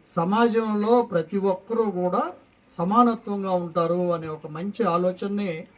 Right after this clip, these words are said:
బైబిల్ రూపంలో, బైబిల్ ఒక, ఈరోజు దేశంలో రాజ్యాంగం అనేది ఎట్లా అయితే ఒక క్రమ పద్ధతిలో నడిపిస్తా ఉందో ఈ ప్రభుత్వాన్ని, క్రైస్తవ సహోదరి సహోదరులను కూడా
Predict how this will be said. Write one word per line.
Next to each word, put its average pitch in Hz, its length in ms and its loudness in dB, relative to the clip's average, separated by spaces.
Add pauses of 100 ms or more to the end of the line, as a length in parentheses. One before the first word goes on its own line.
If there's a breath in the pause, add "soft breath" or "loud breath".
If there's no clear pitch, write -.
(340 soft breath)
బైబిల్ 196 480 8
రూపంలో, 208 720 2
బైబిల్ 185 460 0
ఒక, 180 460 0 (420 soft breath)
ఈరోజు 196 380 2
దేశంలో 196 640 2
రాజ్యాంగం 196 560 -2
అనేది 185 320 -4
ఎట్లా 170 320 -2
అయితే 175 340 -2
ఒక 165 140 0
క్రమ 160 320 -4
పద్ధతిలో 175 520 -2
నడిపిస్తా 156 540 -8
ఉందో 156 220 -6
ఈ 147 80 -6
ప్రభుత్వాన్ని, 165 800 -4 (420 soft breath)
క్రైస్తవ 208 640 6
సహోదరి 190 520 2
సహోదరులను 175 560 2
కూడా 180 520 2